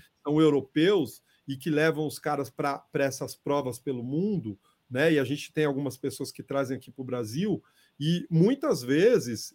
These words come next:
esses caras é a chance de ouro que o cara tem. Porque você imagina, se o cara ganha uma São Silvestre. Eu falei pro tio Michael, meu, é,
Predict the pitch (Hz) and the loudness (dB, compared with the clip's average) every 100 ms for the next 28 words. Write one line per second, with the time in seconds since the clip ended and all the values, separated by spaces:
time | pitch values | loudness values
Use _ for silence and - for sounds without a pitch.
0 | - 160 170 151 - 165 214 185 - _ | 0 0 0 -8 -6 -2 0 0 -2 _
1 | _ 208 226 - - 269 302 - 240 269 | _ 0 0 0 0 2 2 -2 2 2
2 | 262 254 311 311 285 - 277 285 - 240 | 4 2 2 -2 -6 -6 -6 -6 -2 0
3 | 226 214 _ _ _ _ _ _ - 185 | 0 -2 _ _ _ _ _ _ -6 -4
4 | 170 226 277 302 330 202 156 175 135 113 | -2 -2 0 -2 0 0 0 2 0 -2
5 | - _ _ - 170 202 190 175 180 175 | -8 _ _ -8 -4 0 0 2 2 2
6 | 170 196 180 165 185 170 180 139 147 123 | 0 -2 -4 -2 -4 -4 -4 0 2 2
7 | 107 - 104 - _ - 143 - 285 302 | -2 -12 -18 -18 _ -6 -2 0 2 4
8 | 320 311 254 - 196 165 139 - 90 - | 4 2 -2 0 2 4 4 2 -8 -8
9 | _ _ _ 165 226 175 101 - _ _ | _ _ _ 6 8 8 2 -8 _ _
10 | _ _ - 156 151 143 131 | _ _ 2 4 4 2 0